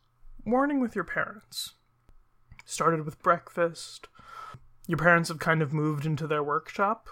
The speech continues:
which used to be cluttered with a bunch of other things, but now they have a dedicated work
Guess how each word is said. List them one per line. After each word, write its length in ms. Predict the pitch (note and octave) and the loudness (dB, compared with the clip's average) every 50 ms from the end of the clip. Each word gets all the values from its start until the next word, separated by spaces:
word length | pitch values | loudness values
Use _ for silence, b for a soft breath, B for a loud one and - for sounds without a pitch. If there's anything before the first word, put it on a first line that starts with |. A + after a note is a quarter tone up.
| - - - | -20 -18 -10
which 340 | F#3+ E3+ D3+ D3+ C#3+ - - | -4 -2 -2 -2 -2 -4 -4
used 260 | D#3 E3+ F3 - - - | -2 0 0 0 -2 -4
to 60 | F3+ | -4
be 320 | D3+ D#3+ D#3 D3+ D3+ C#3+ | -2 -2 -2 -2 -2 -4
cluttered 500 | C3 - - - D#3 C#3+ C#3 D3 C#3+ C#3+ | -6 -6 -4 -2 -2 0 0 -2 -2 -4
with 140 | C#3 C#3 B2+ | -4 -6 -6
a 60 | D#3 | -4
bunch 260 | C#3 D3 C#3 C#3 C3+ | -2 0 0 0 -2
of 80 | - D3 | -4 -4
other 220 | C#3 C#3+ D3+ D3+ | -4 -2 -4 -4
things, 320 | C#3 - D3+ D3 D3+ C#3+ C3 | -4 -4 -4 -4 -4 -6 -6
but 140 | C#3 D3+ C#3+ | -6 -6 -4
now 180 | C#3 C#3+ C#3+ | -4 -4 -4
they 120 | C#3+ D3+ C#3 | -4 -4 -4
have 240 | C3+ C#3+ C#3 C#3 C#3+ | -4 -4 -6 -6 -6
a 180 | D3 C#3+ C#3 | -6 -8 -8
dedicated 680 | C3 B2+ D3 C#3+ D3 D3 C#3+ - - D3+ C#3+ C#3+ C#3 D3+ | -4 -2 0 0 0 0 -2 -4 -4 -4 -4 -4 -4 -6
work 300 | D3 C#3 D3 - - | -6 -6 -6 -8 -12